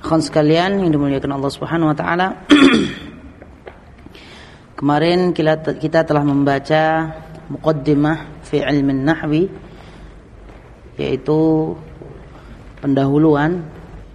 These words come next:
kitab ilmu nahwu yang membahas tentang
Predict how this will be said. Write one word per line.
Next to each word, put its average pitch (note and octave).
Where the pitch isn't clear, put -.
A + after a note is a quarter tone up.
kitab C#3+
ilmu D3+
nahwu D3+
yang D3
membahas D#3
tentang E3+